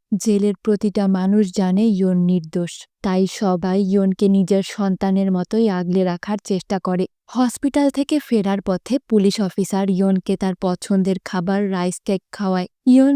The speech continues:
সেলে ফিরে আসলে সবাই তাকে জিজ্ঞাসা করে ডাক্তার কি বলল। ইয়ন সবাইকে এটা বললে বাকিরা সবাই ইয়নের আসন্ন বাচ্চাকে নিয়ে অনেক এক্সাইটেড হয়ে যায়। কেউ তাকে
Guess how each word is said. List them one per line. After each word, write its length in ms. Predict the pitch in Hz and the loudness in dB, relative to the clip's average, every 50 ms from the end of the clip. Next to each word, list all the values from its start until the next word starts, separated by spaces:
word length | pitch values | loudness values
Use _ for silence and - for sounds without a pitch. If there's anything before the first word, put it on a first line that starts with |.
| 262 - | 0 -2
সেলে 340 | - - 247 208 196 196 202 | 0 0 2 4 4 2 2
ফিরে 380 | - - - 214 208 202 202 | 0 -2 -2 0 0 2 0
আসলে 420 | 196 196 190 - - - 202 190 233 302 - _ _ | 0 -2 -4 -6 -4 -2 -2 -2 -2 -4 -8 _ _
সবাই 460 | - - - 254 226 208 180 196 196 196 | -16 -8 -6 -4 -4 -2 -2 -4 -4 -4
তাকে 280 | - 196 180 - - 190 | -6 -8 -6 -4 -4 -4
জিজ্ঞাসা 500 | 170 - 185 185 - 190 185 - - 196 - | -2 -2 -4 -4 -2 -4 -6 -6 -6 -8 -8
করে 220 | - 175 170 185 240 254 | -8 -8 -6 -4 -4 -2
ডাক্তার 420 | 220 214 185 185 - - 196 185 - - | -2 -2 -4 -6 -8 -10 -10 -10 -8 -8
কি 100 | - 214 208 | -6 -4 -4
বলল। 300 | 175 180 180 175 175 170 185 - _ _ _ _ _ - | -2 0 0 0 0 -2 -2 -4 _ _ _ _ _ 0
ইয়ন 280 | 202 220 208 202 208 208 | 4 4 6 6 4 2
সবাইকে 640 | 202 - - 240 214 196 202 196 196 202 - - 220 208 | 0 0 -2 -2 0 0 0 0 -2 -2 -2 0 0 0
এটা 180 | 208 - 214 208 | 0 0 -2 -2
বললে 460 | 196 175 202 196 190 190 185 185 196 233 294 - _ _ _ _ | 0 0 0 0 2 2 2 2 2 0 0 -2 _ _ _ _
বাকিরা 560 | 208 180 220 208 208 196 - 214 220 202 214 220 | -6 -2 -2 -2 -2 -2 -4 -4 -2 -2 -2 -4
সবাই 460 | 214 - - 233 202 196 190 196 214 240 | -6 -4 -2 -2 0 0 0 0 0 0
ইয়নের 440 | 240 226 233 226 233 226 233 240 240 - _ - | 0 2 2 4 4 4 4 2 0 -2 _ -4
আসন্ন 480 | 208 208 208 - - 254 254 240 247 269 | -4 -4 -4 -4 -2 -2 0 0 0 0
বাচ্চাকে 580 | 233 208 208 190 190 - - - 214 202 - 214 196 | 0 0 -2 -2 -4 -4 -4 -4 -4 -2 0 0 0
নিয়ে 240 | 190 190 196 226 254 | 0 0 0 0 0
অনেক 300 | 240 214 202 196 226 226 - - | 0 0 0 0 -2 -2 -2 -2
এক্সাইটেড 560 | 208 190 - - - 214 190 185 - 196 185 190 | -2 -2 -2 -4 -4 -4 -4 -2 -2 -4 -4 -4
হয়ে 200 | 175 208 190 185 | -4 -4 -4 -4
যায়। 280 | 175 - 208 190 185 - _ _ _ - | -4 -4 -4 -4 -4 -6 _ _ _ -10
কেউ 220 | - 277 277 285 294 277 | -6 -4 -2 -2 -2 -2
তাকে 320 | - 233 202 - - 262 | -2 -4 -4 -4 -2 -4